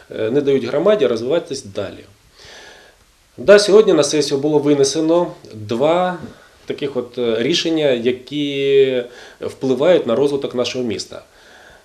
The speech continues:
Е, одне рішення, перше, це, е, концепція реформування житлово-комунального господарства міста, яка довго вже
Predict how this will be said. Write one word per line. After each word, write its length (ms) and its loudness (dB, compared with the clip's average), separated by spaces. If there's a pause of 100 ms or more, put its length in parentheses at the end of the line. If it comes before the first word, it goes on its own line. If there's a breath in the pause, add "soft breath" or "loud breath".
(100)
Е, 240 -6 (140)
одне 300 4
рішення, 600 -2
перше, 320 0
це, 480 -2 (420 loud breath)
е, 300 -12
концепція 640 0
реформування 640 -2
житлово-комунального 680 -4
господарства 600 -6
міста, 340 -10
яка 220 -2
довго 600 -4 (1040 loud breath)
вже 320 -4